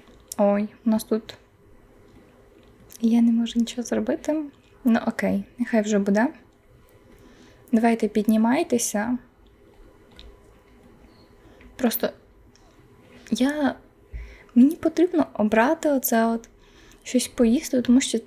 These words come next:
для мене це логічно, коли вони йдуть на побачення в якийсь ресторан або кафе, або ще щось.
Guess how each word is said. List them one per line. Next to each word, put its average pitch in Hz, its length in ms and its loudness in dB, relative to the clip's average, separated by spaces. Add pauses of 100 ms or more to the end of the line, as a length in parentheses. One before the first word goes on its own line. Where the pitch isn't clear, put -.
(180)
для 214 220 2
мене 277 240 6
це 247 240 0
логічно, 233 560 0
коли 214 280 2
вони 226 240 4
йдуть 220 260 0
на 208 100 2
побачення 226 560 2
в 208 40 0
якийсь 208 340 -2
ресторан 208 600 2
або 214 220 2
кафе, 220 680 0 (800)
або 226 240 2
ще 214 320 0
щось. - 360 -6